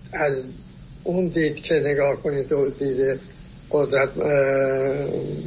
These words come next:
مداری، اون مستقل هم هست، با حالی که دروغ نه،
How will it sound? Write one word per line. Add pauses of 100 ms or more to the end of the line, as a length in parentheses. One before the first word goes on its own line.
(400)
مداری، (640)
اون
مستقل
هم
هست،
با
حالی
که
دروغ
نه،